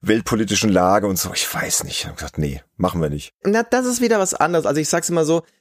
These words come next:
Speaker 2: ob mir jetzt sein Kind eben erlaubt, das zu spielen, es kommt drauf an, dass du als Vater weißt, was er da spielt und dass man dann darüber mit ihm auch reden kann, gerade aufgrund der aktuellen politischen Lage.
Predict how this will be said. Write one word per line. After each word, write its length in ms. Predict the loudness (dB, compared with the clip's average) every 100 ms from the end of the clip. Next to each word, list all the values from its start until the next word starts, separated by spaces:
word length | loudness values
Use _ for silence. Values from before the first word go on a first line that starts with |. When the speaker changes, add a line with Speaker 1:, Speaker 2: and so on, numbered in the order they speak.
| -8
Speaker 2:
ob 220 | -4 0
mir 100 | 2
jetzt 220 | 2 2
sein 360 | 2 2 2 -4
Kind 300 | 0 0 2
eben 340 | 0 2 2 0
erlaubt, 540 | 2 2 2 2 0
das 180 | 0 0
zu 100 | -4
spielen, 500 | -4 -2 0 2 2
es 240 | -2 -2
kommt 240 | -2 -2 0
drauf 240 | -2 0
an, 260 | 0 0 -6 _ _
dass 220 | 0 0
du 140 | 0 0
als 220 | 2 0
Vater 460 | 0 2 2 0 2
weißt, 320 | 2 2 0
was 140 | 0
er 80 | 2
da 120 | 0
spielt 500 | -2 -4 0 2 2
und 80 | 0
dass 180 | 0 0
man 120 | 0
dann 140 | 0 0
darüber 240 | 0 0
mit 140 | -2
ihm 100 | -2 -2
auch 160 | 2
reden 280 | 2 2 0
kann, 300 | -2 -2 -2
gerade 520 | -2 0 2 2 2 0
aufgrund 500 | 0 -2 -2 0 2
der 240 | 0 2
aktuellen 480 | -2 -2 0 0 0
politischen 440 | 0 0 0 0
Lage. 460 | 2 4 4 2